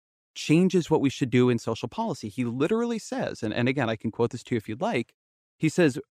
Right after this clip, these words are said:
"For one thing, we have all these low cognitive capacity women giving birth.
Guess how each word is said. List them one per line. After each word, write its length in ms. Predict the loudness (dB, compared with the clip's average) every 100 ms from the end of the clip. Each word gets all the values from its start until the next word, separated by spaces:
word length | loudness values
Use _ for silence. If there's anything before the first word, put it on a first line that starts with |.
| _
"For 160 | 2 2
one 300 | 4 2 2
thing, 460 | -2 -4 -6 -10 -12 _ _ -2
we 160 | 2
have 160 | 4 2
all 160 | 2 0
these 200 | -2 2
low 220 | 4 4
cognitive 500 | 2 0 0 -2 -4
capacity 520 | -8 -6 -6 -4 -6
women 440 | -4 -2 -2 -2 -4
giving 220 | -2 -2
birth. 340 | -2 -6 -8